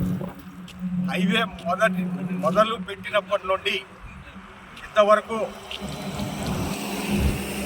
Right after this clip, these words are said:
చాలామంది ప్రమాదాలకు, చాలా వాహనాలు ప్రమాదాలకు గురై చాలామంది చనిపోవడము, అలాగే, ఆ,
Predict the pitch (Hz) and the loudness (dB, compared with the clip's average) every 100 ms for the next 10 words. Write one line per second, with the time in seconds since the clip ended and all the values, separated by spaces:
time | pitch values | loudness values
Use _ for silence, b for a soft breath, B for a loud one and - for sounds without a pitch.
0 | 196 202 175 214 226 214 196 202 165 - | -4 2 6 10 10 8 2 0 0 -4
1 | - - - - - 170 196 196 196 185 | -6 -8 -12 -12 -2 2 4 6 6 4
2 | - 190 - - - - 170 185 180 185 | 2 -14 -16 -18 -12 0 6 8 8 4
3 | 190 196 185 165 180 190 190 185 - 175 | 4 2 0 0 2 4 2 0 -6 -4
4 | 190 180 - - - - - 160 190 190 | -2 -4 -10 -10 -10 -10 -2 6 6 6
5 | 180 185 165 127 - - - - - - | 2 0 -4 -8 -16 -20 -16 -14 -12 -12
6 | - - - - 156 151 190 196 196 214 | -10 -10 -10 -4 -2 6 8 8 4 -2
7 | 196 190 190 180 185 208 185 190 - - | -4 -10 0 6 6 8 6 4 -8 -18
8 | - - - 190 - - 160 160 156 151 | -14 -14 -16 -20 -18 -4 2 4 6 4
9 | 139 135 123 117 | 2 -2 -4 -8